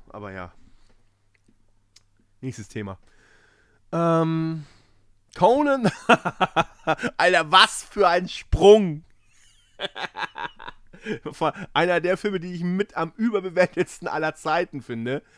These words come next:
Halloween, ja, zu, äh, äh, meinem Lieblingsfilm. Es ist halt mein Evergreen-Lieblingsfilm. Ich kann diesen Film immer wieder gucken, er wird mir nicht langweilig. Ich bin mit Conan aufgewachsen, mit diesem Film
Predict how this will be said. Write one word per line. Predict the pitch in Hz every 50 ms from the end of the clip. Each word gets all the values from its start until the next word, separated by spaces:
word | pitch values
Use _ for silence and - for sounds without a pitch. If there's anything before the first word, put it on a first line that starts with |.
| - - _
Halloween, | - 139 143 131 113 120 131 165 175 _ _
ja, | - 107 117 135 135 - _ - - - - - _
zu, | _ - - - 170 175 170 175 170 -
äh, | 156 151 151 147 143 135 123 127 139 143 147 147 143
äh, | 151 139 139 -
meinem | - 147 139 139
Lieblingsfilm. | 135 127 117 117 107 - - 101 95 92 98
Es | 123 120
ist | 135 127 123
halt | 131 147 -
mein | 127 120 -
Evergreen-Lieblingsfilm. | 113 131 123 123 120 120 120 117 113 107 - 101 98 - - 95 98
Ich | 113 -
kann | - 151 160 180 185
diesen | 175 170 170
Film | 170 - - 151 151 151 151 -
immer | _ 175 170 165 165 160 156
wieder | 147 151 143 139
gucken, | - - 156 - - 135
er | 87 120 113 101 107
wird | 117 131 139 139 135 - _
mir | - 120 120 120 120 117 113 113 117 117 - _
nicht | 107 95 98 98 98 98 95 - _ _ 92
langweilig. | 92 95 95 90 85 76 67 64 62 - _ - - - - _ _
Ich | - 151 -
bin | - 185 196
mit | 185 185 180
Conan | - - 170 170 170 165 156 151
aufgewachsen, | - 135 175 208 - - 214 196 196 190 - - - 190 196 196 185 -
mit | 156 156 135
diesem | 139 127 127
Film | - 175 175 185 202